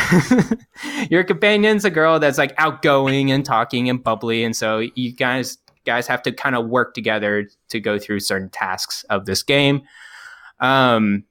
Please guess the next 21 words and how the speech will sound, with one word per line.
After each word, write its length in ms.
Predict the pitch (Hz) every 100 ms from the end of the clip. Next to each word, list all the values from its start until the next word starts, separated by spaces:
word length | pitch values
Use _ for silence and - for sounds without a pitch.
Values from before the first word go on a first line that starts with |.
| _
but 140 | 147
yeah, 460 | 147 151 147 143 135
I, 180 | 139 147
I'm 180 | 147 165
not 180 | 208 208
too 160 | 202
far 180 | 190 170
into 160 | 170 170
it, 160 | 165
but 340 | 160 113 107 - _ -
it, 200 | 135 - -
it 100 | 127
seems 320 | - 170 165
like 160 | 147 127
there's 140 | 123
a 40 | 123
lot 380 | 120 110 110 -
to 180 | 107 98
it. 200 | 101 -
So 140 | 110
I'm, 160 | 117